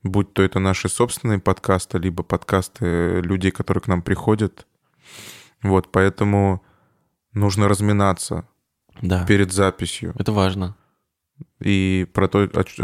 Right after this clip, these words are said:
Speaker 1: о чём мы говорили до этого, не пить, э, водичку с сахаром, лучше чистую, либо чай без сахара.
Speaker 2: Мгм, мгм. Это вот как, э, прийти на запись. Это как если бы
Speaker 1: Мгм.
Speaker 2: у футболиста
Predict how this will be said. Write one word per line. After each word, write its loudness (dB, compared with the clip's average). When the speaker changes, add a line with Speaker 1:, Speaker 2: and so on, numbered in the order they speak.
Speaker 1:
о 0
чём -2
мы 2
говорили 2
до 0
этого, 2
не -2
пить, -6
э, 2
водичку -2
с -6
сахаром, -2
лучше -4
чистую, -6
либо 0
чай 0
без -6
сахара. -6
Speaker 2:
Мгм, -10
мгм. -10
Это -4
вот 0
как, -2
э, -4
прийти -4
на 0
запись. -4
Это -8
как -8
если 2
бы 2
Speaker 1:
Мгм. 0
Speaker 2:
у 2
футболиста -2